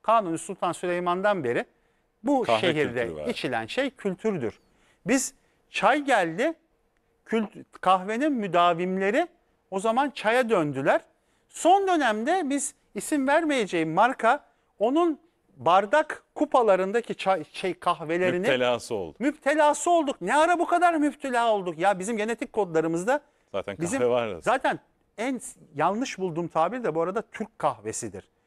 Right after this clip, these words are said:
Speaker 1: Türk kahvesi diye bir tabir yok hocam. Kahve o, kahve. Onu tanımlamaya gerek yok. Kahve odur zaten.
Speaker 2: Kahveyi zaten götüren de biz değil miyiz?
Speaker 1: Biziz zaten.
Speaker 2: Batıya.
Speaker 1: Adam benden alıyor.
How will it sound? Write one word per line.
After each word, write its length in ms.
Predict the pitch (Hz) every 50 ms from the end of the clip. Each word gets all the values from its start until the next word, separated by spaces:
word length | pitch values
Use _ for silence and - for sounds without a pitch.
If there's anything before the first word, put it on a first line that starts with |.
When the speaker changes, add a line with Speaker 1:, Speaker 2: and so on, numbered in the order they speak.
| _ _ -
Speaker 1:
Türk 200 | - 294 _ -
kahvesi 400 | - 226 226 220 202 - 226 202
diye 120 | 190 170
bir 60 | 165
tabir 300 | - 165 160 165 160 170
yok 160 | 208 202 -
hocam. 200 | 143 147 196 160
Kahve 360 | - - - 170 160 135 190 208
o, 140 | 175 127
kahve. 320 | - 139 127 120 135 120 - _ _ _ _ _ _ _ _ _ _ _
Onu 180 | - 240 302 320
tanımlamaya 580 | - - 226 247 262 247 247 240 233 247 247 233
gerek 300 | 214 226 220 214 - -
yok. 160 | 165 - -
Kahve 300 | - 208 208 202 220 233
odur 280 | 220 226 226 208 196
zaten. 380 | 151 120 135 117 110 - - 131
Speaker 2:
Kahveyi 200 | 127 143 160 160
zaten 380 | 139 165 175 175 - 185 160 127
götüren 380 | 127 127 - 151 170 180 175
de 140 | 160 139 123
biz 180 | 139 135 117 135
değil 160 | 202 240 214
miyiz? 220 | 151 113 95 160
Speaker 1:
Biziz 380 | 254 294 285 - 311 294 214 175
zaten. 260 | 202 226 277 240 -
Speaker 2:
Batıya. 220 | - - - -
Speaker 1:
Adam 260 | - 226 269 320 359 349
benden 320 | 359 359 359 359 381 359
alıyor. 440 | 359 349 320 294 254 240 254 330